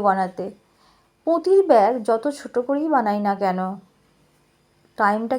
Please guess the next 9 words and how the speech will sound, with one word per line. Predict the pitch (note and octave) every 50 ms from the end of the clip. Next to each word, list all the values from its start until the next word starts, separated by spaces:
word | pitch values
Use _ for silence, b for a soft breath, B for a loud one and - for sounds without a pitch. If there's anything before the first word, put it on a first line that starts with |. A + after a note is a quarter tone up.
| B3+
কিন্তু | C4+ C#4 C#4 C#4 D4 C#4 B3
অনেকটা | A#3 A#3+ A#3+ - C4+ C4 A#3+ G#3+
লাগে | F#3+ F3+ F#3 F3+ F#3+ F#3+ F#3 F#3 F3+ F#3 F3+ - -
সমস্তটা | A3 G#3 G#3 G#3 - - G#3+ G#3+ B3 B3+ A3 G#3
বুঝিয়ে | G3+ G3+ F3+ F#3 G#3 G3 F#3+ F3
দিতে। | F3+ F3 E3+ - E3+ F3+ F#3 b b b b b b b b b b b b _ _
কোনো | - C4 C4+ D4 D4 D4+ C4 C#4
একটু | C4+ - _ D4+ D4+ B3+ C#4
জায়গা | B3+ A3+ A3+ A#3 C4+